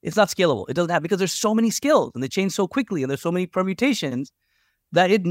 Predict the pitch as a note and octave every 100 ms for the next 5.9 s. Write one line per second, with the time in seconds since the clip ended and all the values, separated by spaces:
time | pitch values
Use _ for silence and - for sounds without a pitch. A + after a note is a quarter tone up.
0 | E3+ G3 A#3+ C4+ B3+ F3 C#3 F#3 F#3+ F#3
1 | C#3+ C3+ C#3+ C3+ A#3+ D#3+ - C#3 D3 C#3
2 | C#3+ - _ C3+ C3 C#3 E3 D#3+ B3 A3
3 | B2 - - _ _ _ _ _ _ _
4 | _ _ _ _ _ _ _ _ _ _
5 | - D#3 F3 B3+ A3 B3+ G#3 -